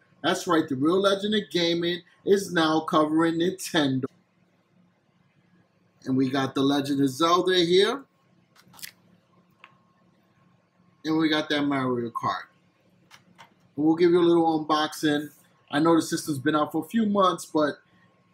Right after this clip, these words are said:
this is real big for me. I mean, it's real exciting to be able to introduce new content,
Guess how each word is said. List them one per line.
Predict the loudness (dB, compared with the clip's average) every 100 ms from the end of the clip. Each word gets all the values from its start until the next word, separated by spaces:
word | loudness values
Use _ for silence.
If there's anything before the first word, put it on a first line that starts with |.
| -6
this | -6 -4
is | 4
real | 4 6
big | 2 2
for | -2
me. | -4 -4
I | -4
mean, | -4 -4
it's | 0
real | 2 2
exciting | 0 0 2 2 -2 -4
to | -2
be | -2
able | 0
to | -2
introduce | -4 -4 -2 -2 -2
new | -4
content, | -2 -4 -4 -2 -4 -4